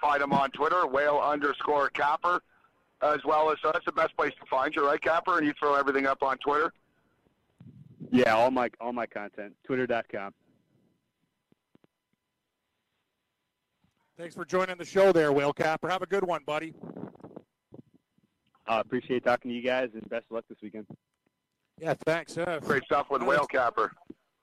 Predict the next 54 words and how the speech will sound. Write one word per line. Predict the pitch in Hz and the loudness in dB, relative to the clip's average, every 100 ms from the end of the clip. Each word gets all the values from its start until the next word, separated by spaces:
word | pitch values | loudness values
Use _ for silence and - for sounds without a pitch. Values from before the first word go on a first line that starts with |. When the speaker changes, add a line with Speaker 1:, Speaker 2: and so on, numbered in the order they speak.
| _ | _
Speaker 3:
It's | - | -12
gonna | 208 | -8
be | 226 220 | -6 -4
tough, | 220 220 214 | 0 0 -2
Morency. | 165 165 - 180 180 | -4 -4 -6 -8 -4
Uh, | 180 185 180 | -4 -4 -8
like, | 190 202 | -4 0
Whale | 240 | 0
Capper | 254 240 226 220 | 0 -6 -4 -4
did | 214 - | -6 -6
something | 220 - 190 | -8 -6 -12
interesting. | 226 220 175 156 139 | -10 -12 -8 -8 -8
He | |
said, | 151 196 | -10 -4
"I'm | 185 190 | -4 -4
playing | 214 202 190 | -8 -10 -4
more | 185 180 | -2 -2
totals | 208 202 202 170 | 2 2 2 -2
than | 170 160 | -10 -14
sides | - 180 202 151 | -8 -4 -4 -8
this | 156 160 | -14 -10
week," | 160 170 | -10 -10
and | 165 | -12
maybe | 196 196 | -10 -8
we | 175 208 | -10 -8
gotta | 208 | -8
get | 165 160 | -8 -8
on | 156 | -8
that | 151 147 | -8 -10
train. | 165 160 | -10 -12
I | 160 | -8
know | 175 208 | -6 -6
you | 208 | -6
play | - 202 175 | -8 -8 -8
a | |
hell | 143 175 | -8 -8
of | 190 | -8
a | 175 | -6
lot | 175 180 | -6 -4
more | 175 | -6
totals | 160 180 180 165 | -2 0 2 0
than | 151 | -8
I | 151 185 | -10 -10
do, | 220 | -10
but | 226 175 | -8 -8
I'm | 196 | -8
gonna | 185 | -10
start | - 160 143 | -8 -8 -6
looking | 147 151 | -12 -12
at | 143 | -14
some | 160 | -14
more | 147 143 | -8 -8
totals | 135 147 143 | -6 -6 -6
because | 131 143 156 | -10 -14 -14